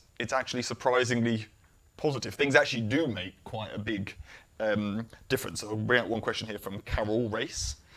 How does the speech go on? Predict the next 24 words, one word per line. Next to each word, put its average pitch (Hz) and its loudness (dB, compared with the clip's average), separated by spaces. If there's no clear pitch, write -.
very 101 -10
racy 104 -6
name, 107 -10
Carol. 127 -2
"On 127 4
a 123 2
more 170 8
positive 180 6
note, 101 0
Middlesbrough, 123 2
Middlesbrough, 127 -2
Middlesbrough 127 -2
Council 104 0
funds 98 -4
public 113 2
health 104 -2
are 107 2
running 104 -2
a - -6
successful - 2
programme 104 0
called 98 -4
Head 110 2
Start, - -6